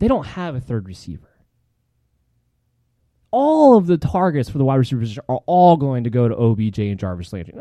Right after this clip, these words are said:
Obviously not one hundred percent of them, but ninety percent, yeah, that's where it's gonna go between those two guys. So they're gonna get enough target share to just enough volume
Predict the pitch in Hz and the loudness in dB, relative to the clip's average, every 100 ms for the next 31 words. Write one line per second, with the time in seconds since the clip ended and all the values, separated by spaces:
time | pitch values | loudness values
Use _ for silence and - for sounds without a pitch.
0 | - 110 110 98 101 98 95 101 - 98 | -12 -8 -6 -6 -8 -10 -10 -12 -10 -14
1 | 92 92 85 85 87 101 _ _ _ _ | -14 -14 -12 -12 -12 -16 _ _ _ _
2 | _ _ _ _ _ _ 139 117 104 _ | _ _ _ _ _ _ 2 2 -2 _
3 | _ _ _ 117 117 123 127 123 123 - | _ _ _ -14 -8 -6 -4 -4 -6 -6
4 | 127 127 - 101 73 - _ _ 110 113 | -8 -8 -12 -14 -16 -20 _ _ -8 -2
5 | 127 - 101 - - _ _ _ _ - | -2 -2 -8 -10 -16 _ _ _ _ -8
6 | 123 117 101 - 107 85 - _ _ _ | -4 -4 -4 -6 -10 -10 -18 _ _ _
7 | _ _ _ _ _ _ _ _ - 160 | _ _ _ _ _ _ _ _ -2 0
8 | 285 277 226 196 135 147 - - 147 131 | 2 0 0 2 2 0 -2 -2 0 -2
9 | - - 104 107 120 _ _ - 156 165 | -8 -6 -4 -4 -4 _ _ -6 -2 -2
10 | - 143 143 156 123 131 143 131 107 117 | 0 -2 2 0 2 2 2 2 0 0
11 | 139 | -4